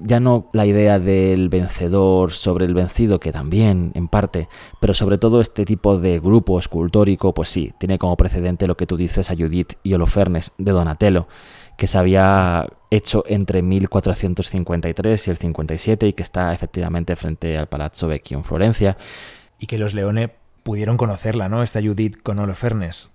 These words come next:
Speaker 1: Sí, seguro, claro.
Speaker 2: A los pies.
Speaker 1: Pero también había más esculturas, por ejemplo, de Miguel Ángel, una escultura que es menos conocida, la verdad, se llama El genio de la victoria.
Speaker 2: ¿Mm?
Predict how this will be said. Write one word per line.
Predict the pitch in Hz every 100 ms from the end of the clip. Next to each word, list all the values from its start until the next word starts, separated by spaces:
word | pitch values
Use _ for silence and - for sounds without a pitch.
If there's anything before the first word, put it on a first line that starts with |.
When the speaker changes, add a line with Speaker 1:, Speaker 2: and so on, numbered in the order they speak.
| _
Speaker 1:
Sí, | - -
seguro, | 73 69 90 80
claro. | 87 92 87 -
Speaker 2:
A | 85
los | -
pies. | - 101 101
Speaker 1:
Pero | 101
también | 95 95 98
había | 104 90
más | 92
esculturas, | 90 80 73 101 90
por | - 76
ejemplo, | - 65 98
de | 98
Miguel | 87 80 78
Ángel, | 98 98 82 85 -
una | 101
escultura | - 98 101 98
que | 90
es | 98
menos | 104 -
conocida, | 85 - 123 117 78 - -
la |
verdad, | 78 80 107 -
se | -
llama | 90 -
El | 101 92
genio | - 98 101
de | 104
la | 104
victoria. | 90 - 104 98 87 - -
Speaker 2:
¿Mm? | -